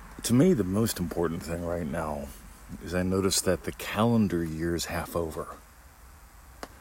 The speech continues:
In the U S, that's also the financial year's half over. In other words, if you take what you've made in the first six months of this year, that's probably,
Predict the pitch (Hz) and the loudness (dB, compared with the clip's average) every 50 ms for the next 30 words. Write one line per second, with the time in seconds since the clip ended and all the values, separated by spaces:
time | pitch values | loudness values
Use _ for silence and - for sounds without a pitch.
0 | - - - - - - - - - - - - - - 87 92 95 92 92 95 | -20 -20 -20 -20 -20 -16 -16 -16 -16 -16 -20 -20 -10 -2 0 2 4 6 6 6
1 | 92 - - 82 76 - 85 85 80 - - 82 82 76 - - - 104 117 131 | 6 6 2 0 -2 0 -2 0 0 0 0 0 -2 -2 -4 -4 0 2 2 2
2 | 147 131 - - 80 - - - - - - - - - - - 78 76 73 - | 2 0 -2 -4 -8 -10 -10 -8 -6 -6 -6 -6 -8 -12 -12 -10 -10 -10 -10 -10
3 | - - - - - - - - - - - - - - - 90 92 98 95 90 | -12 -12 -14 -14 -16 -18 -18 -18 -18 -18 -18 -16 -10 -6 -4 -2 0 0 2 2
4 | 92 95 90 80 85 80 - 95 87 - 110 104 101 - 104 90 87 101 - 98 | 2 2 2 0 -4 -4 -4 -4 0 6 6 6 6 6 2 2 2 0 2 6
5 | 104 107 107 101 101 - - - 104 101 - - - 104 - - 98 104 107 101 | 6 6 6 6 2 0 2 2 4 4 4 2 0 0 0 0 0 2 2 2
6 | - 95 92 98 95 - - 95 98 98 104 104 101 92 85 - - - - - | 0 0 2 2 2 2 2 2 4 4 4 4 4 2 0 -6 -12 -14 -14 -14
7 | - - - - - - - - - - - - - - - - - - - - | -14 -14 -14 -14 -14 -12 -12 -12 -12 -14 -16 -16 -16 -16 -8 -4 -4 -4 -2 4
8 | - 156 151 147 160 160 160 127 | 4 4 6 6 6 6 6 4